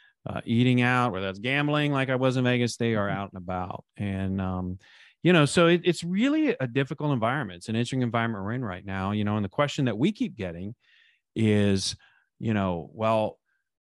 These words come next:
Speaker 1: well, should we be bullish here or should we be bearish here? Right. I mean, the market's
Speaker 2: Sure.
Speaker 1: kinda going down. There's a lot of head-, negative headlines and things like that. So which is it? You know, are we, you know, wh-, wh-, how, how should we be,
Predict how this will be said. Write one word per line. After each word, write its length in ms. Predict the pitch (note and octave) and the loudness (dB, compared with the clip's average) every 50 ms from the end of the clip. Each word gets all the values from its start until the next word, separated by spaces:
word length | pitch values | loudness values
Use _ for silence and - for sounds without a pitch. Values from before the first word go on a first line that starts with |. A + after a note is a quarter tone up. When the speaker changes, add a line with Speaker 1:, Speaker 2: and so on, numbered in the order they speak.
| _ _ _ _ - | _ _ _ _ -4
Speaker 1:
well, 80 | A#2 | -4
should 240 | A#2 - - C#3+ D3+ | -2 2 2 4 6
we 100 | E3 F#3+ | 6 6
be 160 | F#3 F#3+ G#3 | 6 6 6
bullish 380 | F#3+ F3+ G#3+ G#3+ A3 A3 G#3+ - | 6 6 6 6 6 4 4 4
here 240 | A#3 A#3 B3 C4 C4 | 2 4 6 6 6
or 80 | G#3+ | 6
should 180 | F#3 - G#3 F#3+ | 4 2 0 0
we 120 | G3+ G#3 | 0 -2
be 120 | F#3 G3 G#3 | 0 -2 0
bearish 480 | E3+ E3 F3 A3 B3 F3 A2+ G#2 - | 2 2 2 4 2 2 0 -4 -8
here? 220 | - G#2+ D2+ C2 C#2+ | -12 -12 -12 -10 -6
Right. 240 | F#2+ G2+ A#2 D3+ E3 | 0 2 4 4 6
I 60 | D#3+ | 6
mean, 120 | D#3 D3+ | 6 4
the 60 | C#3+ | 4
market's 380 | B2+ C3 D3+ F3+ F3 G3+ F#3 E3 | 4 4 4 4 4 2 0 2
Speaker 2:
Sure. 80 | G#2+ - | 2 2
Speaker 1:
kinda 200 | G3+ G3+ G3+ F#3+ | 4 4 4 2
going 300 | G3 G3+ G3 G3 G3 F#3+ | 2 2 2 2 2 0
down. 520 | G3+ G3 G3 G3 G3 G3 G3 G3 G3 F#3+ | 0 0 0 -2 -2 -4 -4 -4 -4 -4
There's 180 | E3 C3+ B2+ B2+ | -4 -4 -4 -4
a 60 | C3 | -2
lot 280 | C3+ C#3+ D#3 E3 E3+ | -2 0 0 0 0
of 80 | F3 F3 | 0 -2
head-, 340 | F3 F3+ F3 F3+ F3+ D#3 D3+ | -2 -4 -4 -4 -6 -6 -6
negative 380 | D#3+ F#3 F3+ F#3 F3+ F3+ F#3 E3 | -6 -4 -4 -4 -4 -6 -6 -8
headlines 800 | F3 F#3 F#3+ F#3 F#3 F#3 F3+ F3+ F#3 F#3 F#3 F3+ F3+ F3+ D#3+ D3 | -8 -8 -8 -6 -4 -4 -2 -2 -2 -2 -4 -4 -4 -6 -6 -6
and 140 | D3 C#3 C3 | -8 -4 -2
things 240 | E3+ F3 F3 D#3 | 0 0 0 0
like 240 | E3 E3+ E3 D#3+ D3+ | 2 2 0 0 0
that. 260 | - E3+ E3+ F3 D#3 | 0 0 0 0 -2
So 160 | - - D#3+ D#3+ | -2 -2 0 2
which 240 | D#3+ F3+ E3+ - | 2 0 0 0
is 160 | G#3+ A3 G3+ F3+ | -2 -4 -4 -6
it? 100 | G2 - | -10 -10
You 120 | - B2 B2 | -8 -6 -4
know, 140 | A#2 A#2+ C3+ | -2 0 2
are 140 | C#3 C3+ | 4 4
we, 280 | C3 C3+ C3+ C3 C3 A2+ - _ _ _ _ _ | 4 4 4 2 0 -2 -4 _ _ _ _ _
you 100 | - C#3 | 0 0
know, 80 | C3 A#2+ | 2 2
wh-, 220 | B2 B2+ A2+ B2 | 2 0 0 0
wh-, 240 | C3 C#3+ C3+ G2+ A2 | 0 0 0 -2 -2
how, 180 | - C3 D3 A2+ | -2 -2 -2 -2
how 200 | G#2+ C3 C#3+ D#3+ | -2 -2 -2 -2
should 140 | D3+ - E3+ | -2 -2 -4
we 120 | E3+ F3 | -4 -4
be, 140 | D3 D#3+ | -4 -8